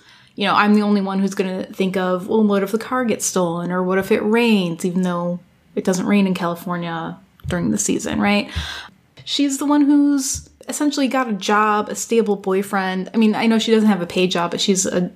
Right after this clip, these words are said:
the journalist. She's writing the, the columns for her school newspaper.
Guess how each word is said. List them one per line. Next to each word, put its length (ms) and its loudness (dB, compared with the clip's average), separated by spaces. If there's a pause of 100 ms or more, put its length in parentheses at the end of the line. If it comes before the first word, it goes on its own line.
(100)
the 80 4
journalist. 640 0
She's 240 0
writing 300 2
the, 340 0
the 320 -2
columns 460 -2
for 240 -4
her 160 -6
school 300 -2
newspaper. 720 -2